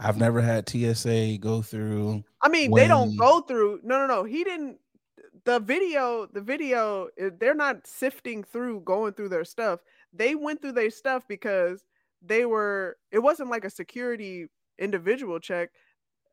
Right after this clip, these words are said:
Speaker 2: From what I saw, they were just throwing, moving the stuff along, and they grabbed the money.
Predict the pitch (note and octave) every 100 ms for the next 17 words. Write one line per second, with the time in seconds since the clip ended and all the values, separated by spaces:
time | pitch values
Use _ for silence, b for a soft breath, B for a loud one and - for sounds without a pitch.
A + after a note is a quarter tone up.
0 | _ - F#3+ F3 F#3+ A#3 A3+ A3 A3+ A#3
1 | F#3 F3 _ _ _ D3 A3 C4+ A#3 F#3+
2 | E3+ E3 G3+ F#3 - _ _ _ _ _
3 | _ _ _ - G3+ A#3 A#3 G#3 - _
4 | E3+ G#3 C4 C4 B3+ C4 B3+ A#3+ A#3 _
5 | _ _ - G3 A3+ B3 F3+ E3 F3 _
6 | _ _ _ _ - D3+ D#3+ E3+ F#3 G#3
7 | G#3+ A3 A3 D4+ D3+ -